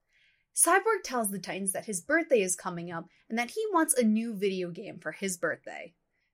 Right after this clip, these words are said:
Beast Boy wants to get the video game for Cyborg's birthday, but Beast Boy doesn't have any money for the video game, so he gets some jobs to earn money. Somehow, Beast Boy gets hired as a chemist, lawyer, and a surgeon all in one day,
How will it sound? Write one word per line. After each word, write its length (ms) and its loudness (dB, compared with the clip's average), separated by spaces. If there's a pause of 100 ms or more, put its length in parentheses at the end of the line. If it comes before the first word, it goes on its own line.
Beast 240 8
Boy 140 4
wants 280 0
to 80 -4
get 200 0
the 80 -6
video 280 -6
game 220 -8
for 100 -12
Cyborg's 580 2
birthday, 540 -12 (240)
but 200 -2
Beast 240 6
Boy 160 0
doesn't 280 -2
have 220 -6
any 200 -2
money 380 2
for 100 -4
the 100 -4
video 320 -8
game, 320 -12 (440)
so 180 2
he 100 2
gets 280 0
some 160 2
jobs 440 4
to 100 -8
earn 220 -2
money. 340 -14 (540)
Somehow, 420 6
Beast 340 -2
Boy 140 -4
gets 200 -2
hired 300 0
as 140 -2
a 80 -6
chemist, 680 2 (180)
lawyer, 640 6
and 140 8
a 40 6
surgeon 640 4 (260)
all 100 8
in 220 2
one 340 0
day, 240 0